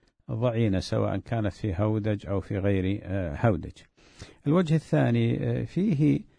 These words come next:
أن النبي صلى الله عليه وسلم رخص للنساء وللضعفاء وللعجزة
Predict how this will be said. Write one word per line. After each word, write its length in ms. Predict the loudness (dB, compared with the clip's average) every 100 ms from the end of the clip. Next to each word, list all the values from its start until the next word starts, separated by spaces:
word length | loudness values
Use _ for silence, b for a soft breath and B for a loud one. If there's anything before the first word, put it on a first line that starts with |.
| b b -6
أن 160 | -4 0
النبي 480 | 0 0 0 0 0
صلى 260 | -4 -4
الله 400 | 0 0 0 0
عليه 300 | 0 0 0
وسلم 480 | -2 -2 0 2 2
رخص 520 | 2 0 0 -4 -2
للنساء 840 | -2 0 0 0 0 0 0 0 0
وللضعفاء 840 | 0 0 0 0 2 -2 -2 -2
وللعجزة 800 | 0 0 2 2 4 4 4 0